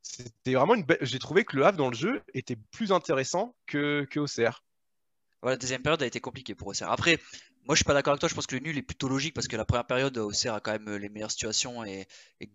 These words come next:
Speaker 1: Bon, il y en a
Speaker 2: globalement
Speaker 1: deux, hein.
Speaker 2: maîtrisé le
Speaker 1: Franchement,
Speaker 2: ballon.
Speaker 1: euh, il y a
Speaker 2: Mais
Speaker 1: pas,
Speaker 2: là,
Speaker 1: il y a
Speaker 2: c'était qu'en
Speaker 1: pas d'occasion
Speaker 2: deuxième,
Speaker 1: de fou.
Speaker 2: euh, à la fin, on se disait, bon, ok, Le Bihan, il a la dernière occasion, il a la balle de match dans le temps
Speaker 1: Mm.
Speaker 2: additionnel, mais avant ça, tu sentais plus que c'était Le Havre qui avait le moyen d'aller mettre le deuxième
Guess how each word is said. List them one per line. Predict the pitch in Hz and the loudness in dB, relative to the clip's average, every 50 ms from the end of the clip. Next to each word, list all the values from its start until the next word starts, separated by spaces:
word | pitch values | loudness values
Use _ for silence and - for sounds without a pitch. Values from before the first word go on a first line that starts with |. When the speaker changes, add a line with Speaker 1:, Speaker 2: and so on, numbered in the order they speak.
| _ _ | _ _
Speaker 1:
Bon, | - - | -12 -12
il | |
y | |
en | 101 | -4
a | |
Speaker 2:
globalement | 98 143 143 135 139 139 127 117 | 0 0 2 4 4 4 4 4
Speaker 1:
deux, | 147 147 | 4 2
hein. | |
Speaker 2:
maîtrisé | - 135 - - 104 104 123 123 | 2 0 -2 -2 -4 -2 0 2
le | 120 | 6
Speaker 1:
Franchement, | 120 120 117 107 | 6 6 6 6
Speaker 2:
ballon. | 98 101 98 | 4 0 -2
Speaker 1:
euh, | 92 95 - _ _ _ _ _ _ - | -4 -8 -12 _ _ _ _ _ _ -2
il | |
y | 95 | 0
a | 104 | 2
Speaker 2:
Mais | 113 | 4
Speaker 1:
pas, | - | 4
Speaker 2:
là, | - 92 | 4 4
Speaker 1:
il | |
y | 90 95 - | 2 2 -2
a | |
Speaker 2:
c'était | 95 | -2
qu'en | - - | -2 -2
Speaker 1:
pas | - 95 | -4 -2
d'occasion | 110 104 101 127 135 | 0 -2 0 0 -2
Speaker 2:
deuxième, | 135 117 113 | -2 -2 -4
Speaker 1:
de | |
fou. | 101 98 - 123 113 101 | -6 -4 -6 -6 -6 -6
Speaker 2:
euh, | 98 98 - 104 | -8 -12 -14 -12
à | 104 | -6
la | 107 107 | -6 -4
fin, | - - 147 | -2 0 0
on | 139 127 | 0 0
se | 110 | -2
disait, | 107 110 113 123 | -4 -4 -4 -2
bon, | 107 120 117 | 0 0 0
ok, | 113 - - | 0 -2 -2
Le | 143 131 120 117 | -2 0 0 -2
Bihan, | 110 113 135 135 | -2 -2 -4 -2
il | 117 | -2
a | 104 104 | -2 -4
la | 104 101 101 | -4 -6 -4
dernière | - 117 117 120 120 113 | -2 -2 -2 0 0 -2
occasion, | 117 - 135 120 110 104 | 0 -2 -2 -2 -2 -2
il | 104 | -2
a | |
la | 104 104 | -2 -2
balle | 107 104 104 | -4 -4 -4
de | 117 | -4
match | 113 113 113 113 | -4 -4 -4 -4
dans | 107 | -4
le | 101 | -4
temps | 101 110 | -4 -4
Speaker 1:
Mm. | |
Speaker 2:
additionnel, | 104 - - 139 143 135 113 | -2 -2 0 0 0 0 0
mais | 107 104 - - - - - | -4 -8 -10 -12 -20 -8 0
avant | - 120 113 120 123 | 0 0 2 2 2
ça, | 123 - 160 165 | 4 4 4 4
tu | 156 - - - | 4 2 -2 -2
sentais | - - 113 - 120 | -2 -2 -2 -4 -6
plus | 110 - - 131 135 - | -6 -6 -8 -6 -4 -4
que | - 123 | -4 -4
c'était | 110 - 113 - 113 | -6 -6 -4 -4 -4
Le | 110 113 123 | 0 2 4
Havre | 127 127 120 | 4 2 2
qui | - - 110 104 104 | -2 -10 -8 -4 -2
avait | 104 104 104 | -2 -2 -4
le | 107 | -4
moyen | 107 113 113 117 117 113 | -4 -4 -4 -4 -4 -4
d'aller | 110 104 104 | -4 -6 -6
mettre | 107 107 - - | -8 -10 -10 -10
le | 104 | -8
deuxième | 95 104 104 104 120 135 135 143 | -6 -6 -4 -2 -2 -2 -4 -4